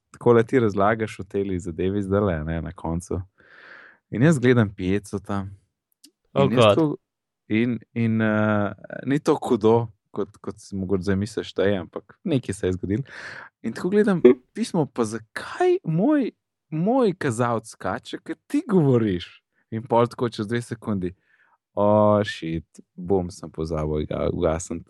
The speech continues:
Speaker 2: Ti, kako to ni toliko slabo? To je najbolj slabo.
Speaker 1: Ne, ja, bom pač tvoj sound uporabil, ne.
Speaker 2: Ja, eh, eh, to je, to, no, saj to je ta najbolj slabo, kar bi se lahko zgodilo.
Speaker 1: Ne, slabše bi bilo, če sploh ne bi snemal,
Speaker 2: Ja,
Speaker 1: ampak
Speaker 2: z-,
Speaker 1: saj to v bistvu
Speaker 2: zakaj?
Speaker 1: isto.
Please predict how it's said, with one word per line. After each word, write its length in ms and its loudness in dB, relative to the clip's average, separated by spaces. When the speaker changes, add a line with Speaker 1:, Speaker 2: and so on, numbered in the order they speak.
Speaker 2:
Ti, 160 -18
kako 300 0
to 180 0
ni 120 4
toliko 260 -2
slabo? 380 -2
To 180 -6
je 60 0
najbolj 360 2
slabo. 460 -12
Speaker 1:
Ne, 260 2
ja, 160 4
bom 180 0
pač 240 0
tvoj 240 -2
sound 380 -2
uporabil, 560 0
ne. 260 -6
Speaker 2:
Ja, 280 0
eh, 220 -6
eh, 240 -6
to 160 -2
je, 100 4
to, 320 -2
no, 180 0
saj 180 -6
to 120 -4
je 60 0
ta 100 -2
najbolj 300 2
slabo, 300 -2
kar 160 -2
bi 120 -8
se 120 -8
lahko 160 2
zgodilo. 440 0
Speaker 1:
Ne, 320 0
slabše 340 2
bi 60 0
bilo, 160 2
če 140 -4
sploh 260 -8
ne 140 -4
bi 100 -8
snemal, 400 -4
Speaker 2:
Ja, 100 0
Speaker 1:
ampak 180 -2
Speaker 2:
z-, 80 -10
Speaker 1:
saj 100 -2
to 100 0
v 60 0
bistvu 200 2
Speaker 2:
zakaj? 300 6
Speaker 1:
isto. 100 -2